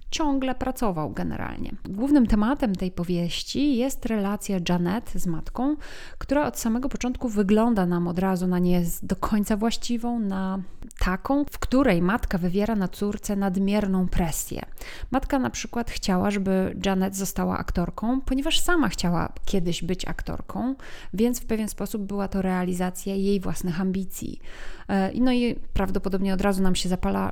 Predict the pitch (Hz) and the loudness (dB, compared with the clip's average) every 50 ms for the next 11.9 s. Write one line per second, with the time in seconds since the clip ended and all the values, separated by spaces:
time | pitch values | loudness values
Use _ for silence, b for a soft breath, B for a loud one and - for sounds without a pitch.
0 | - - - 202 202 190 180 202 208 208 208 196 185 175 180 196 202 - - - | -4 -2 0 0 0 0 0 0 0 0 2 2 2 2 0 2 2 0 2 2
1 | 208 214 202 196 196 208 196 202 214 220 220 214 196 180 190 185 185 185 185 185 | 2 2 2 0 0 0 2 4 4 4 4 4 4 4 4 4 4 4 2 2
2 | 180 185 185 190 185 208 214 202 196 190 190 - - 175 196 190 185 - 196 175 | 2 2 2 2 2 2 2 2 2 2 2 0 0 0 2 2 4 4 4 2
3 | 196 185 185 190 220 - - 190 - 180 - - 196 185 - - 180 - 190 185 | 2 2 2 0 0 -2 -2 -2 -2 -4 -4 -4 -4 -4 -4 -2 2 2 2 2
4 | - - - 208 202 208 214 226 202 202 196 190 185 185 185 - - - - - | 2 2 2 2 2 0 0 0 0 0 0 0 0 0 0 -2 -4 -6 -10 -10
5 | - - - - - - 165 175 175 165 - - - - - 180 170 180 175 233 | -10 -12 -12 -10 -8 -6 -4 -2 -2 -2 -2 -4 -4 -4 -4 -4 -4 -2 -4 -4
6 | - - - - 226 220 226 - 247 254 240 240 - - - - 254 247 247 240 | -6 -8 -2 2 2 4 4 4 4 4 2 2 -2 -4 2 4 6 8 8 8
7 | 240 233 202 220 226 240 240 226 - 208 202 190 - 202 190 - 190 185 196 196 | 6 6 6 4 6 6 6 6 6 4 4 2 2 -2 0 0 0 2 2 0
8 | 190 170 - - 175 170 - - 202 196 180 - - - - 185 - 190 185 185 | -2 -2 -2 -2 -2 -2 -2 -2 -2 -2 -2 -2 -2 -2 -2 -2 0 2 2 2
9 | 185 180 170 165 180 185 - 196 180 185 170 - - 185 180 180 - - - - | 2 2 0 0 -2 -4 -4 -4 -4 -4 -4 -2 -2 0 0 2 0 0 -2 -4
10 | - - - - - - - - 190 185 190 - - - - - 208 185 - - | -8 -12 -14 -14 -12 -12 -6 -2 0 0 0 0 -2 -4 -2 -2 -2 -2 -2 -2
11 | 190 185 180 - - 247 247 254 247 - 220 208 208 208 196 196 196 | -2 -2 -4 -2 0 0 0 2 2 2 2 4 4 2 2 0 0